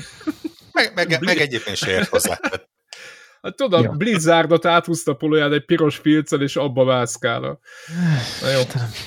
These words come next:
Speaker 3: Jó.
Speaker 2: Oké.
Speaker 1: Na,
Speaker 2: Menjünk.
Speaker 1: szóval, de minden esetre tök jó lista lett. Ö, örülünk minden egyes szavazatnak. Köszönjük szépen, hogy
Speaker 3: Köszönjük szépen.
Speaker 1: ö,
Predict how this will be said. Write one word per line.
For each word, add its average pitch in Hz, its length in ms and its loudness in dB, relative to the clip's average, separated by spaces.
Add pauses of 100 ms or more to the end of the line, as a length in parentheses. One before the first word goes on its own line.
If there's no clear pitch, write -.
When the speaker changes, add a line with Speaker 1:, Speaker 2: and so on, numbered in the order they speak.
(260)
Speaker 3:
Jó. 131 100 0
Speaker 2:
Oké. 131 280 -2
Speaker 1:
Na, 160 180 0 (180)
Speaker 2:
Menjünk. 135 220 2
Speaker 1:
szóval, 131 320 0 (100)
de 156 300 2
minden 160 180 0
esetre 139 400 -2 (420)
tök 165 220 2
jó 107 140 -2
lista 135 280 -2
lett. 143 240 -2 (920)
Ö, 127 40 -6 (600)
örülünk 95 380 -4
minden 87 200 -8
egyes 85 140 -6
szavazatnak. 107 520 -2
Köszönjük 104 360 -2
szépen, 92 420 -4
hogy 92 240 -4
Speaker 3:
Köszönjük 127 540 -4
szépen. 92 400 -8
Speaker 1:
ö, 92 500 0